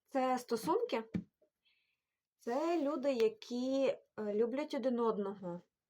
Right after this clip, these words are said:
Не обов'язково це романтичні мають бути стосунки. Можливо, у вас будуть стосунки, ем, якісь робочі. Е,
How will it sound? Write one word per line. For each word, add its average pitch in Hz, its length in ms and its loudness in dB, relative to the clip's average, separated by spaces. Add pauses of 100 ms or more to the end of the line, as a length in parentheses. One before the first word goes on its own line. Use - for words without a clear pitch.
(420)
Не 349 140 2
обов'язково 339 580 4
це 339 160 4
романтичні 254 600 4
мають 247 280 2
бути 220 240 4
стосунки. 208 840 -2
Можливо, 196 500 -2
у 247 40 2
вас 214 200 0
будуть 220 320 2
стосунки, 214 1040 0 (760)
ем, 208 580 -2 (440)
якісь 220 560 0
робочі. 226 840 4
Е, 214 200 4